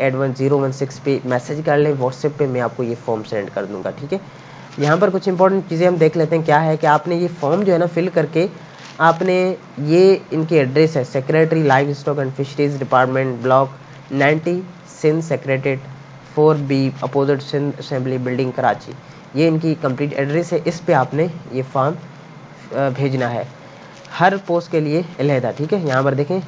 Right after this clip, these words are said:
मेंशन भी है for each category of post separately। उसके बाद नीचे यहाँ पर कह रहे हैं कि, अ, interested candidate must submit the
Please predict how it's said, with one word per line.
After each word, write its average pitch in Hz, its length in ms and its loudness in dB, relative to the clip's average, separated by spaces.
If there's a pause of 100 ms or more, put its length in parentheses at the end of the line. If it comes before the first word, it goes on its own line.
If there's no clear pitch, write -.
मेंशन 135 340 -2
भी 120 140 -6
है 117 200 -6 (840)
for 165 180 6
each 196 400 -6
category 165 520 0
of 139 220 2 (140)
post 151 200 2 (100)
separately। 110 500 -4 (800)
उसके - 180 2
बाद 208 240 6
नीचे 170 420 -4
यहाँ 156 240 0
पर 165 120 2
कह 165 160 4
रहे 160 160 4
हैं 165 280 2
कि, 165 220 4 (100)
अ, 135 340 4 (300)
interested 196 420 0
candidate 185 460 0
must 160 200 -6
submit 170 300 0
the 151 60 2